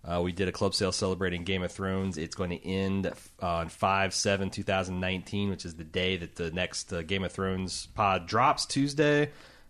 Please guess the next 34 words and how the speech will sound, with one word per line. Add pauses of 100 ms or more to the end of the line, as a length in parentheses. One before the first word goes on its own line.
(440)
Currently
featuring
twenty-five
percent
off
all
new
and
renewing
memberships.
It's
the
first
time
we've
ever
given
a
discount
on
renewing
memberships.
So
if
you're
a
member
and
you
wanna
lock
in
those
savings,